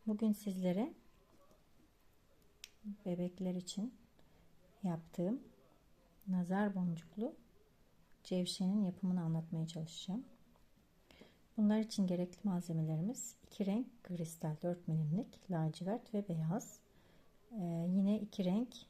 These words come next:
kum boncuk, sıfır on bir, beyaz ve lacivert. Bunları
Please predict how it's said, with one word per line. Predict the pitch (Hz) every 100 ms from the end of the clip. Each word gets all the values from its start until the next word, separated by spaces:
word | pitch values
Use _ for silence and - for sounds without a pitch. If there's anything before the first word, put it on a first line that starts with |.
| _ - - 185 -
kum | 185 170
boncuk, | 151 151 156 -
sıfır | 185 175 165
on | 156 175
bir, | 247 - - - -
beyaz | 175 170 190 214 - 202
ve | 180 202
lacivert. | 151 156 151 160 190 - - - - - - - - - - - -
Bunları | 170 156 147